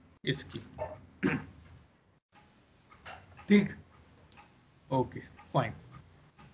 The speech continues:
अच्छा इसमें ना कल, अ, एक चीज़ और याद दिलाना, मैं आपको mapping का system भी बताता हूँ। कल हम एक बार और इसी को, इसी topic को थोड़ा सा revise करेंगे। Now click on the run transform। भाई mapping हो गई, सब कुछ हो गया,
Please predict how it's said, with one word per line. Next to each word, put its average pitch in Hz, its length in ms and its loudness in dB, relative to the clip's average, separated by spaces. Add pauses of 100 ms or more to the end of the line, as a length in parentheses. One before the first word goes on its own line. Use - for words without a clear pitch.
(1000)
अच्छा - 340 -2 (220)
इसमें 208 260 12
ना 254 120 12 (140)
कल, 220 240 10
अ, 165 360 6
एक 165 160 8
चीज़ 196 140 8
और 196 160 12
याद 196 140 12
दिलाना, 175 300 8
मैं 196 140 10
आपको 185 220 8
mapping 170 360 8
का 190 140 12
system 175 320 4
भी 180 80 12
बताता 151 380 8
हूँ। 107 140 -2 (280)
कल 165 120 12
हम 185 140 12
एक 175 120 12
बार 190 120 12
और 175 180 10
इसी 185 160 6
को, 208 120 2
इसी 147 220 2
topic 170 220 8
को 175 80 6
थोड़ा 165 140 8
सा 165 80 10
revise 151 320 10
करेंगे। 151 400 10 (540)
Now 185 180 12
click 208 280 8
on 180 160 8
the 208 180 12 (720)
run 170 360 12 (120)
transform। - 520 8 (1300)
भाई 160 140 12
mapping 170 320 10
हो 180 100 12
गई, 196 140 12
सब 175 180 8
कुछ 165 180 8
हो 175 80 10
गया, 180 180 10